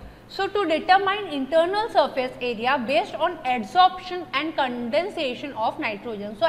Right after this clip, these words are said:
entire process is based on how much amount of nitrogen is being adsorbed and condensate with the help of this equipment, right? So initially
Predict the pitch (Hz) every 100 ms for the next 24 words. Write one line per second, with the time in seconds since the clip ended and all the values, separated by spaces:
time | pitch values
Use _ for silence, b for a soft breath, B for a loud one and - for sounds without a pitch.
0 | - 277 269 277 277 370 440 427 339 285
1 | 311 311 320 277 294 277 330 285 262 320
2 | - 269 320 B B B B - 294 359
3 | 403 440 427 330 294 269 262 311 330 311
4 | 311 277 233 - 277 269 359 349 254 269
5 | 233 269 285 262 - 233 214 - 285 330
6 | - - B B B B B 240 311 466
7 | 339 302 330 403 480 339 254 254 339 -
8 | B B B - 226 262 349 403 285 240
9 | 233 254 226 - 269 523 679 - - -
10 | 254 233 202 202 190 - - 294 370 202
11 | - B B - 349 285 277 330 466 440
12 | 415 403